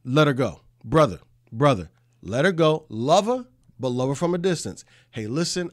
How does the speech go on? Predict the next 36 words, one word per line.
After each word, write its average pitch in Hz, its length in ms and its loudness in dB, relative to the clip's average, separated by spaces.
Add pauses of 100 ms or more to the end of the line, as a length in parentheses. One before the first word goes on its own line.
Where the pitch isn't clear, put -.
I 110 100 -8
like 143 380 -4
you. 165 140 -4
We 120 160 -6
did 127 240 -4
say 147 160 -2
we 143 100 0
was 135 220 -2
gonna 135 220 0
be 127 160 -2
committed, 156 500 -2 (360)
but 117 200 -4
you 135 140 -2
know 143 140 2
what? 156 300 0 (280)
There's 131 180 -4
a 107 80 -6
lot 131 440 -4
going 160 340 0
on 165 300 0
in 143 160 -4
between 156 380 -4
us, 143 140 -4
and 131 120 -8
I 113 100 -6
feel 277 480 -6
like 131 280 -2
I've 156 200 -2
done 156 180 0
a 147 40 0
lot 135 220 0
of 120 80 -6
work 131 220 -4
where 117 120 -6
you 123 160 -4
haven't. 110 360 -6